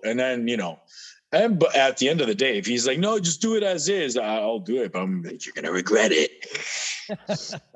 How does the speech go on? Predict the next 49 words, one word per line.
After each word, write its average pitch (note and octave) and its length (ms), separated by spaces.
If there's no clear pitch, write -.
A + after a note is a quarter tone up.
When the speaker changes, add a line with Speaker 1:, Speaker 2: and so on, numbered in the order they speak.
Speaker 1:
You - 100
should - 140
listen B2+ 360
to G#2+ 80
me." G2 480
Speaker 2:
God E3 220
damn A#2+ 260
it, A#2+ 100
listen - 260
to - 60
me. C#3+ 200
Speaker 1:
But E3 100
yeah, F#3+ 300
but D3 160
my D3 160
friend F3+ 260
Jonathan F#3 360
Vargas, F3+ 500
like, B2+ 160
no, C3 220
he's, D#3 340
I, D3+ 200
I D3+ 160
end F3+ 180
up D3 100
having D3 220
to B2 80
come D3+ 160
up D3+ 120
with C3 120
a A#2+ 40
bunch A#2 200
of G#2+ 60
stuff G2+ 240
'cause A#2 180
I'll C#3 320
end D#3+ 100
up C3+ 80
learning C#3 300
the B2+ 80
lines, B2+ 460
like, A2 160
most G#2+ 400
of C3 80
it B2+ 100
anyways, C#3 600
and A2+ 80
then A2+ 300
there, G2 300